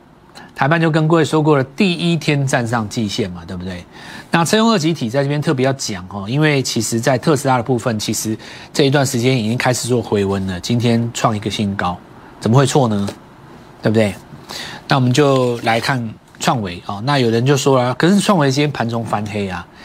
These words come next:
人家从头到尾没有跌，翻黑一下是怎么样？对吧？那我们就来看，这是三幅画嘛。那昨天有跟各位讲过特用化学的部分，今天创一个新高。那进入重点了啦哦。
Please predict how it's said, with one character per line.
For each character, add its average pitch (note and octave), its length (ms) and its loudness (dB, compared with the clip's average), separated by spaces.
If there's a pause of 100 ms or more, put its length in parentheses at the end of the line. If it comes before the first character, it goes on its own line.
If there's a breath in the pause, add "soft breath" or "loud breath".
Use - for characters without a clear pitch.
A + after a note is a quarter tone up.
(220 loud breath)
人 D3 140 4
家 G3+ 100 4
从 D#3+ 180 0
头 C#3+ 140 2
到 D3 160 2
尾 A2+ 40 -2
没 G#2+ 100 -2
有 B2 100 0
跌， F#2+ 240 -6
翻 A#2 160 0
黑 A#2+ 140 0
一 G#2 40 0
下 A2 160 -2
是 A2 80 -4
怎 G2+ 120 -6
么 E2 80 -14
样？ E2+ 160 -8 (1500)
对 C3 160 4
吧？ G2 240 0 (800 loud breath)
那 C#3 300 4
我 A#2+ 80 0
们 B2 140 2
就 C#3 320 4
来 B2+ 120 4
看， B2+ 260 -2 (160)
这 D3+ 140 2
是 D3 60 0
三 D3 180 0
幅 B2+ 220 -6
画 C3+ 180 0
嘛。 G#2+ 240 -6 (160)
那 C3 180 -2
昨 B2 180 -2
天 C#3 180 0
有 A2+ 60 -2
跟 B2+ 140 0
各 C3 100 2
位 C3 80 4
讲 G2+ 180 -4
过 A2 180 0
特 D3+ 200 2
用 C3 120 2
化 B2+ 180 2
学 G#2 180 -6
的 G#2 60 -4
部 G#2 180 -6
分， G2 180 -10 (500 loud breath)
今 C3 120 -2
天 B2+ 80 0
创 B2+ 200 0
一 A#2 40 -4
个 A2+ 80 -2
新 A#2 300 -6
高。 A2+ 300 -2
那 E3 120 2
进 A3+ 160 2
入 A#3 120 6
重 F#3+ 200 2
点 A#2 160 -2
了 G#2 100 -6
啦 G2+ 100 -4
哦。 G2+ 220 -4